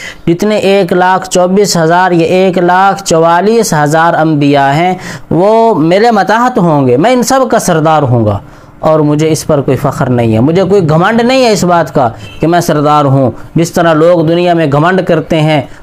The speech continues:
थोड़ी सी कोई उनको इज़्ज़त मिल जाए, कोई उरूज मिल जाए तो घमंड करते हैं और अपने जैसा किसी बंदे को नहीं समझते। और फरमाया कि क़यामत के दिन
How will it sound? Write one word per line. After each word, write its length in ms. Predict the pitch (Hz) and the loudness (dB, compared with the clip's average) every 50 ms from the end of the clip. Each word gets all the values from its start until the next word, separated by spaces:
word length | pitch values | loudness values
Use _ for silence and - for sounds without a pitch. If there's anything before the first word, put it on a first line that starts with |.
| - - - | -20 -6 -2
थोड़ी 180 | 165 175 190 202 | 0 0 0 0
सी 160 | 190 - 185 | 0 -2 -2
कोई 200 | 170 175 175 175 | 0 2 2 2
उनको 220 | 170 170 170 160 160 | 2 2 2 0 0
इज़्ज़त 420 | 151 185 175 156 165 202 190 190 | 2 2 0 0 0 -2 -2 -2
मिल 220 | 180 180 175 175 | -2 0 0 0
जाए, 200 | 160 170 165 160 156 | 2 2 2 2 2
कोई 140 | - 160 156 | 0 0 2
उरूज 360 | 147 151 165 196 220 214 190 | 2 2 4 2 2 2 2
मिल 220 | 185 180 170 170 160 | 0 0 0 0 2
जाए 240 | 165 156 139 123 - - - - - - | 2 2 0 0 -4 -6 -14 -20 -6 -4
तो 80 | 180 160 | -4 -2
घमंड 360 | 143 143 151 175 208 233 240 | 0 0 0 0 0 0 0
करते 360 | 233 233 214 208 - - 185 | 0 0 -2 0 -2 -2 -2
हैं 300 | 170 165 165 165 - - - - - - - | 0 0 0 0 -2 -4 -8 -14 -12 -6 -2
और 260 | 180 185 185 180 180 - - - - - | -2 0 0 0 -2 -4 -8 -12 -6 -4
अपने 320 | 190 180 - 226 220 226 208 | -4 -4 -2 -2 0 0 0
जैसा 340 | 175 185 180 170 - 214 208 | 2 2 0 0 0 0 0
किसी 260 | 196 190 190 - 214 190 | 0 -2 -2 -2 -2 0
बंदे 360 | 160 170 170 180 190 240 247 | 0 0 0 2 2 2 2
को 120 | 233 240 | 2 0
नहीं 140 | 233 226 220 175 | 0 0 0 0
समझते। 520 | - 185 175 165 143 135 - 151 131 113 - - - - - - - | 0 0 0 0 -2 -2 -2 -2 -2 -4 -6 -10 -14 -16 -16 -8 -4
और 160 | - 156 156 143 | -2 -2 0 0
फरमाया 560 | 143 147 143 143 143 147 151 165 180 190 190 175 - - - - - | 0 0 0 0 0 2 2 2 2 2 0 -2 -4 -10 -16 -18 -8
कि 240 | - - 165 165 160 160 | -4 0 0 2 0 0
क़यामत 540 | 165 170 170 180 190 190 190 185 175 180 - | 0 0 0 0 2 0 0 0 -2 -2 -2
के 100 | 175 160 | -2 0
दिन 360 | 147 160 185 208 214 208 175 | 0 0 0 0 0 -2 -4